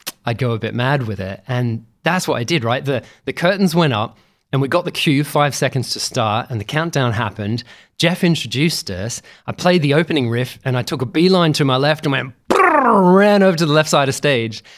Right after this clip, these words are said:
and then brrr, back over to the right side of stage and just kept doing that. And what was cool about that is that the camera people and the lighting people had no idea that I was gonna do that, and they really didn't want me to do it.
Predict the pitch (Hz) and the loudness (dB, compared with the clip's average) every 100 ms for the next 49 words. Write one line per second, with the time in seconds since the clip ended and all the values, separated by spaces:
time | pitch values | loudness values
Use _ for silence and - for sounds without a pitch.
0 | - - 180 175 143 - 359 349 285 233 | -20 -2 2 2 0 0 2 4 4 4
1 | 226 208 175 165 156 - 139 123 - 123 | 4 4 4 4 2 2 0 2 0 0
2 | 117 131 170 175 - 180 143 131 156 120 | 0 2 4 4 0 -2 0 2 2 -2
3 | - _ _ _ _ 185 269 240 - 311 | -10 _ _ _ _ 2 4 2 2 2
4 | 349 214 151 131 135 - 156 170 156 151 | 4 4 2 2 0 2 2 2 0 -6
5 | - 233 262 233 170 160 143 131 113 123 | -6 -4 -2 -2 -4 -4 -2 0 0 -2
6 | 202 202 147 131 123 156 202 277 302 320 | 0 -2 -2 -2 -2 -4 -6 -8 -4 0
7 | 339 339 320 285 262 254 277 302 240 170 | 2 2 2 2 2 0 2 4 4 4
8 | 156 160 160 175 151 196 143 123 - 175 | 2 2 2 2 2 2 2 0 2 4
9 | 175 185 233 277 277 254 180 247 214 160 | 4 2 2 2 4 2 2 2 2 2
10 | 185 247 180 143 127 110 113 143 | 2 2 2 2 2 0 -2 -4